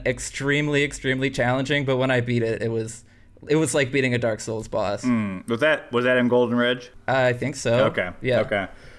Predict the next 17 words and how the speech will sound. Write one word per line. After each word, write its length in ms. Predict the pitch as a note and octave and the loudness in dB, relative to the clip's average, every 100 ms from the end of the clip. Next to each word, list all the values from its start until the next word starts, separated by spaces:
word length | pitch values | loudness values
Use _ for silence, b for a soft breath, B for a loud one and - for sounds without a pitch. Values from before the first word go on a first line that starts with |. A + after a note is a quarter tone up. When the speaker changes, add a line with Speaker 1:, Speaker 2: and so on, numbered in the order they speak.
| B | B
Speaker 2:
I 40 | D3 | -2
don't 100 | G#3+ | 0
remember 220 | G3+ F#3+ | 0 0
if 80 | D#3+ | 0
I 80 | B2+ | 0
did 240 | C3+ C3 | 0 0
that. 280 | A2 F#2+ - | 0 -2 -2
I, 300 | B2+ C#3+ A#2+ | 0 0 -2
part 240 | - C#3+ | -2 0
of 120 | E3+ D3+ | 2 2
it, 200 | C#3 - | 0 0
I, 260 | B2 C3 - - - - - - | 0 0 -2 -20 -20 -20 -20 -10
I 100 | A2+ | -2
was 340 | D3+ F3+ A#2+ A#2+ | 2 2 0 -2
actually 640 | B2 - C3 B2+ B2 G#2+ - - | -2 0 0 2 2 0 -10 -14
sort 240 | - C#3 | -2 0
of 80 | B2 | 0